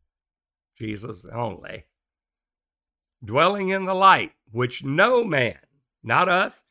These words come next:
or anybody, can approach unto, nor see,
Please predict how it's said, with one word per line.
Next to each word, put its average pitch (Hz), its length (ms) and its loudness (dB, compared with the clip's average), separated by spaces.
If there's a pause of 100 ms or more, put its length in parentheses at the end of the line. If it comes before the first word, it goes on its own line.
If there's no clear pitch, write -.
(160)
or 127 260 -4
anybody, 139 720 -2
can 120 160 -4
approach 139 380 -10
unto, 131 380 -8
nor 113 220 -6
see, 101 420 -12